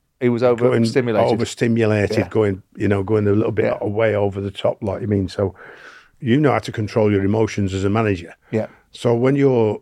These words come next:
Speaker 2: when your stomach's churning, like, and you're talking to the players and you're nervous, yeah,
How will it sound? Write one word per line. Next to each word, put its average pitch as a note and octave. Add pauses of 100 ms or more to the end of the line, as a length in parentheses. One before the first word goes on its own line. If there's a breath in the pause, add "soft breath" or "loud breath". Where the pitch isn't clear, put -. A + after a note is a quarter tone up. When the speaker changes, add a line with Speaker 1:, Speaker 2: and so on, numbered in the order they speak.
Speaker 2:
when B2+
your A#2
stomach's -
churning, F#2 (1000)
like, G2+
and G2+
you're G2+
talking G#2
to -
the G2
players F#2
and G2
you're F#2+
nervous, F#2+ (720)
yeah, G#2